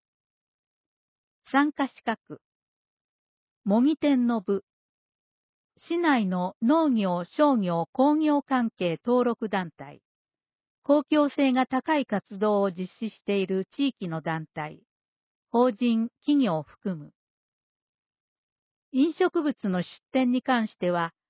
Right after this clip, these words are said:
厚木保健福祉事務所による指導事項を遵守するようお願いします。政治、宗教に関係する出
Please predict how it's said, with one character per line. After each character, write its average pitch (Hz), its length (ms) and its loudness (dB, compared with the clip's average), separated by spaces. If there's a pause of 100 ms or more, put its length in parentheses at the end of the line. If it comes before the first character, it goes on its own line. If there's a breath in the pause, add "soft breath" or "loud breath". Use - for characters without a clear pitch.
(220)
厚 202 320 -2
木 302 160 2
保 254 160 0
健 294 300 2
福 - 200 -6
祉 277 180 -4
事 240 60 -4
務 269 180 4
所 226 180 -2
に 185 140 -2
よ 180 120 0
る 175 220 -4 (180)
指 220 160 0
導 277 160 2
事 269 180 -6
項 208 240 2
を 170 100 2
遵 269 260 0
守 208 160 -8
す - 160 -8
る 190 160 -2
よ 180 320 0
う 170 60 -6
お 170 40 -4
願 185 320 -4
い 165 60 -10
し 170 200 -20
ま 151 120 -16
す。 - 280 -20 (1800)
政 320 320 0
治、 311 140 -2
宗 349 260 0
教 220 240 0
に 180 140 -2
関 247 260 0
係 247 220 2
す 240 160 -6
る 226 120 -2
出 - 60 -10